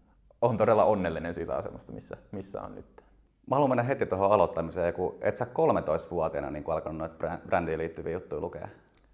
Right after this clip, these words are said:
Speaker 1: Öö, joo, sit, no, mä aloitin silloin enemmän niin kuin sillä visuaalisen suunnittelun kärjellä, et silloin mä,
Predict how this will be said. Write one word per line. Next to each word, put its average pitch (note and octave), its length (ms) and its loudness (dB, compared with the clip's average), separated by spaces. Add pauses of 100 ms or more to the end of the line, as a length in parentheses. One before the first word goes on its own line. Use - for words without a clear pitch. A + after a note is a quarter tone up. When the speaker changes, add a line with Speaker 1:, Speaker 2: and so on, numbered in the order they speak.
(100)
Speaker 1:
Öö, B2+ 200 12
joo, B2+ 240 8
sit, A2+ 160 0
no, B2+ 160 6 (200)
mä B2 160 4
aloitin B2 380 10
silloin F#2+ 280 4
enemmän F2+ 280 0
niin E2+ 160 -4
kuin F2 160 -6
sillä F#2+ 280 2 (120)
visuaalisen G2+ 460 4
suunnittelun G#2+ 460 -2
kärjellä, A#2 360 6
et F#2 80 2
silloin F2 240 0
mä, E2 240 0